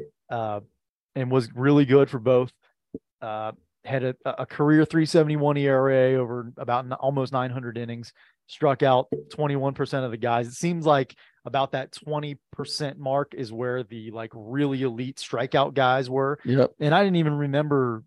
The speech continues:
Speaker 1: Norm Charlton as a huge strikeout guy, but I guess he was 'cause he struck out a, a, a ton of guys that he faced. So
Speaker 2: We're gonna be pretty close to the same, 'cause if you got Charlton on here, Charleston, I've got Charleston, and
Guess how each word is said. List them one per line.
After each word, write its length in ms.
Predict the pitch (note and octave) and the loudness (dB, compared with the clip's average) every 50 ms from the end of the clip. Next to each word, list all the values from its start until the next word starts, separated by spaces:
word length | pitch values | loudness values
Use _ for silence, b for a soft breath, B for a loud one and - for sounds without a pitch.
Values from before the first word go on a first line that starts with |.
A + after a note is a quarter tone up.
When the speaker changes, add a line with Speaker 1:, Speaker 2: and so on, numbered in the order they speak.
| _ _ _ _ _ - C#3+ | _ _ _ _ _ -12 -8
Speaker 1:
Norm 220 | C3+ C3+ C#3 B2+ | -6 -4 -4 -4
Charlton 420 | - D3+ C#3 C3 B2+ - C3+ B2 | 0 0 0 0 0 -2 -6 -8
as 180 | B2 B2 B2 G#2+ | -8 -8 -8 -8
a 40 | G#2 | -10
huge 400 | - - - C#3+ C#3+ C3+ - - | -14 -10 -6 -4 -4 -4 -4 -2
strikeout 340 | - C#3 C3 A#2 A#2+ A2 A2 | 0 0 0 0 -2 -4 -4
guy, 160 | - A2 A2 | -2 -4 -2
but 120 | A2+ A2+ A#2+ | -2 -2 -4
I 60 | B2 | -2
guess 160 | C3 B2+ A#2+ | -4 -6 -6
he 80 | B2 A#2 | -8 -8
was 320 | A2+ B2+ C#3+ B2+ A#2 G#2+ | -2 0 0 0 -2 -4
'cause 200 | - B2 A2 F#2+ _ b b b b b b - | -8 -12 -12 -12 _ b b b b b b -18
he 80 | A#2+ | -16
struck 260 | G#2+ - C3 B2 A2 | -14 -10 -10 -8 -4
out 140 | C3 A#2+ A2 G#2 | -4 -4 -4 -6
a, 260 | G2 G#2 _ - - | -10 _ _ -14 -14
a, 160 | A#2 A#2 A#2+ | -12 -12 -12
a 20 | A#2 | -14
ton 220 | - - C#3+ B2+ A#2+ | -12 -10 -10 -10 -10
of 60 | G#2 | -10
guys 220 | G#2+ G#2 G2+ G2+ G2+ | -10 -10 -10 -10 -12
that 100 | A2 G#2 | -14 -14
he 60 | F#2 | -12
faced. 300 | - A#2 G#2+ G2 - b b b b b _ _ | -12 -12 -12 -14 -16 b b b b b _ _
So 360 | - D3 C#3+ C3+ B2+ A#2+ - _ _ - _ _ _ _ - | -2 0 0 0 0 -2 -6 _ _ -20 _ _ _ _ -2
Speaker 2:
We're 140 | A2+ B2 | 0 2
gonna 120 | C3 B2 G#2+ | 2 2 2
be 140 | G2 G#2 G2+ | 2 0 -2
pretty 220 | - - A2 F#2+ | -2 -4 -6 -4
close 280 | F2+ - G2+ F#2+ F2+ - | -4 -2 -2 -2 -4 -4
to 80 | - F2 | -8 -8
the 40 | |
same, 280 | E2+ - - F#2 F2 E2+ | -8 -6 -4 -4 -4 -4
'cause 180 | - G2+ F2 E2+ | -4 -6 -6 -6
if 100 | - - | -6 -4
you 80 | B2 A2 | 0 2
got 180 | A#2+ G#2 F2+ | 2 2 2
Charlton 420 | - - G#2+ F#2 F2 E2+ - F#2 F2 | 0 -2 -2 -2 -2 -4 -4 -4 -2
on 160 | D#2+ D#2+ E2+ | -2 -2 -2
here, 240 | E2+ D#2 D#2 D#2 - B B B B B _ | -2 -4 -4 -6 -8 B B B B B _
Charleston, 380 | - - A#2 G#2 F#2+ - - G2+ | 2 4 6 6 6 4 2 2
I've 200 | - G2 B2 B2+ | 4 4 4 6
got 180 | B2+ A#2+ A2+ - | 6 4 6 6
Charleston, 560 | B2+ G#2+ G#2+ G#2 F#2+ - - G2+ F#2+ F#2 - b b b b b b _ _ - | 4 4 4 4 2 0 -2 -2 -2 -2 -4 b b b b b b _ _ -2
and 520 | A#2+ A#2+ A#2 A#2 A2+ F#2+ E2+ E2 E2+ | 0 0 0 0 0 -2 -2 -4 -4